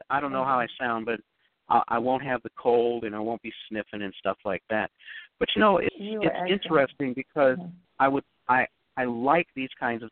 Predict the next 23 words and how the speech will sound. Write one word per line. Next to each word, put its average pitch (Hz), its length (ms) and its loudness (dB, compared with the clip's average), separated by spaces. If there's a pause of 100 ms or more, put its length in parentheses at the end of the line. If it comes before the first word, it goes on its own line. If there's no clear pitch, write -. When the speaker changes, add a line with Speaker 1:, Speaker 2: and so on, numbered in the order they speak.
Speaker 1:
topics 143 420 2
because 117 320 -2
sometimes 123 380 -2 (120)
people - 320 -6
just 110 260 -2
don't 104 200 -2
know. 110 280 0 (380)
And - 80 2
I 123 40 6
wanna 131 300 2
thank 139 220 -2
you 120 80 -10
very 123 220 2
much 113 160 -4
Speaker 2:
Mm-hmm. - 80 -10
Speaker 1:
for 120 80 -6
having 110 320 -4
me 101 120 -8
on. 101 220 -6
You've 107 120 -10
been 104 140 -10
very 110 280 2
gracious. 98 420 -4